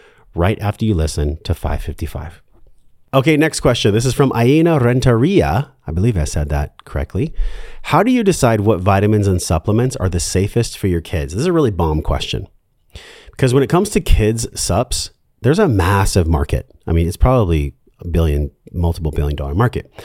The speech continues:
And to be honest, it's a quite confusing market. So I always err on the side of caution and preservation by first and foremost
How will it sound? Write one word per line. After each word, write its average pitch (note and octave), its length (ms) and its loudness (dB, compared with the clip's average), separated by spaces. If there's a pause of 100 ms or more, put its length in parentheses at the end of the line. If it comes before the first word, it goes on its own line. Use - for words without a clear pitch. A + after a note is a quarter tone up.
(300)
And G#2 100 -2
to A2 60 0
be B2+ 80 4
honest, E3 320 2
it's - 180 -2
a B2 60 -2
quite D#3+ 300 0
confusing A#2+ 560 4
market. - 340 -4
So A#2 140 2
I C#3+ 80 4
always G#3 360 4
err A2+ 240 0
on G#2+ 100 0
the F2 60 -2
side G2 220 -4
of D#2 140 -8
caution A#2+ 520 -2
and F2 200 -2
preservation F2+ 680 0
by F2 100 0
first C#3 300 0
and E3 100 2
foremost D2 520 -2